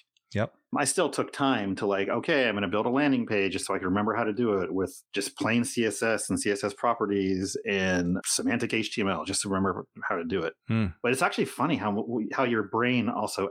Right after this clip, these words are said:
Speaker 2: atrophies in certain areas when you've been doing something
Speaker 1: Sure.
Speaker 2: for so long.
Speaker 1: Sure.
Speaker 2: Uh, working on a certain project for so long, but these, a lot of these companies expect you to do things their way without telling you what to,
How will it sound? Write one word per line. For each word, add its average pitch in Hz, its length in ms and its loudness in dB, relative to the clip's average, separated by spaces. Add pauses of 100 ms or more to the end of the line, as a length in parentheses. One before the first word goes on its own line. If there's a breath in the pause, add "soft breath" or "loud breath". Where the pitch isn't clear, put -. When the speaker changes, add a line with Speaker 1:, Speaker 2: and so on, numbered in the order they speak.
(100)
Speaker 2:
atrophies 95 520 -2
in 87 100 -2
certain 82 320 -4
areas 104 340 -2
when 92 120 -4
you've 92 80 -2
been 90 160 0
doing 101 280 0
something 98 320 -2
Speaker 1:
Sure. 240 100 0
Speaker 2:
for 95 60 -2
so 98 240 -2
long. 90 440 -2 (180)
Speaker 1:
Sure. 170 300 -2 (220)
Speaker 2:
Uh, 92 260 2
working 110 340 0
on 98 120 2
a - 20 0
certain - 300 -2
project 107 400 0
for 92 80 -4
so 90 240 -2
long, 90 480 0
but 98 180 -4
these, 101 340 0
a - 60 -2
lot 113 200 0
of 101 60 -2
these 104 160 -2
companies 101 360 -2
expect - 400 -2
you 101 80 0
to 95 80 -2
do 95 180 -2
things 90 320 -4
their 85 180 -2
way 90 540 0
without 123 320 0
telling 151 340 0
you 104 120 -2
what 95 160 -2
to, 90 280 -4